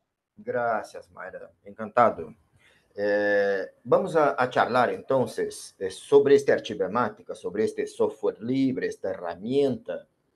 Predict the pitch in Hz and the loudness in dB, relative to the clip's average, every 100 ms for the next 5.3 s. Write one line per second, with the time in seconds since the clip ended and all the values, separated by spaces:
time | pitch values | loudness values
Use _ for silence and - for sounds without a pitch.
0 | _ _ _ _ _ _ _ - 98 95 | _ _ _ _ _ _ _ -16 -6 2
1 | 104 123 143 147 - 120 113 104 104 123 | 4 2 0 -4 -2 -4 -2 -6 0 2
2 | 160 101 110 117 113 113 104 139 139 104 | 2 0 -4 -2 -2 2 4 4 0 -6
3 | 95 - 98 - 101 104 98 92 90 85 | -6 -4 -6 2 2 2 -2 -4 -10 -10
4 | 92 92 95 87 101 104 123 127 110 107 | -8 -6 -6 -8 -8 -4 -4 0 0 2
5 | 120 151 165 | -2 -4 -6